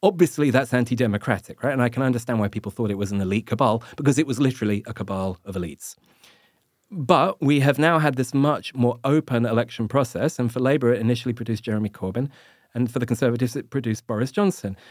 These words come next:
And that meant that, um, without wishing to cast aspersions, the more extreme elements of each political party got the leader that they wanted,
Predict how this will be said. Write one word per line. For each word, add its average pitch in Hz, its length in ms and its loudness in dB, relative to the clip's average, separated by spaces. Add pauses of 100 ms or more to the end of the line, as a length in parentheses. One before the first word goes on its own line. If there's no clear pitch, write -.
(100)
And 143 140 4
that 170 160 2
meant 156 300 0
that, 143 180 2 (720)
um, 135 320 0
without 143 260 4
wishing 127 220 0
to - 80 -8
cast 120 300 -2
aspersions, 160 760 0 (220)
the 127 580 4 (280)
more 156 320 4
extreme 175 480 2
elements 117 360 2
of 123 120 2
each 123 180 -2
political 120 300 -2
party 120 440 -2 (220)
got 160 160 2
the 127 80 2
leader 139 320 4
that 104 160 0
they 160 180 4
wanted, 104 540 -2